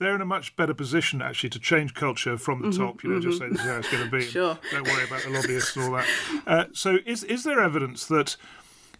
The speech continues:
Speaker 1: you know, this is another democratic failure, really? You know, that, that, that, that there is a capacity for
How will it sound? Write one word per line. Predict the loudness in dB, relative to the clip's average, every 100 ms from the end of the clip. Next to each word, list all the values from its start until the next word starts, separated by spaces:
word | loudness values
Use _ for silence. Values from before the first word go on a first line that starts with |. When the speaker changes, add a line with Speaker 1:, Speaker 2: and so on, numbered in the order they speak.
| _ _
Speaker 1:
you | -2
know, | 0
this | 0 -2
is | 0
another | 0 2 0
democratic | 0 0 0 -2 -2 -2
failure, | -2 0 2 0 -2
really? | -4 -4 -4 -2
You | 0
know, | 2
that, | 0 0
that, | -2 0
that, | -2
that | 0 0 0
there | 0 2
is | 2
a | -2
capacity | -4 -2 0 0 -2 0 0
for | -2 -2 0 0 -2